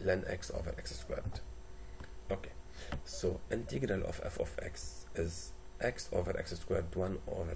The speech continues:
x plus ln x over x squared minus integral of this one.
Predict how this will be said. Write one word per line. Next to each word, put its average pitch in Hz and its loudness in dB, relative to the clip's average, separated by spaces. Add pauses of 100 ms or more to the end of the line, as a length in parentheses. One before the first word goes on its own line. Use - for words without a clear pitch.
(120)
x - -2 (260)
plus - 0 (300)
ln 95 4
x - -2
over 85 -2
x - -2
squared 92 0 (440)
minus 101 4
integral 90 2
of - -4
this - -4
one. - -6